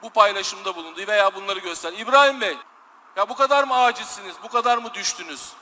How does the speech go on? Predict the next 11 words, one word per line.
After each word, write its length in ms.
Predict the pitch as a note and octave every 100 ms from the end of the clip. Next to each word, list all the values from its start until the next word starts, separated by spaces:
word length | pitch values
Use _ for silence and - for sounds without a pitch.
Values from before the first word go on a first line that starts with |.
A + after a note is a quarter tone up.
| -
bu 60 |
kadar 300 | A3+ A#3+ C4+
mı 160 | C#4 C#4
dardasınız, 720 | B3+ A#3+ A3+ - F3 D3+ - - - -
bu 60 | A#3
kadar 300 | C#4+ D4 D4+
mı 100 | D4
zordasınız? 680 | C#4 C4 A#3 G#3+ F#3 D#3 - - - - - - - -
Neden 320 | F#3 A#3+ D4+ D4
medet 300 | C#4 C4+ B3
umuyorsunuz? 580 | A#3+ A#3 A3 A#3+ C4+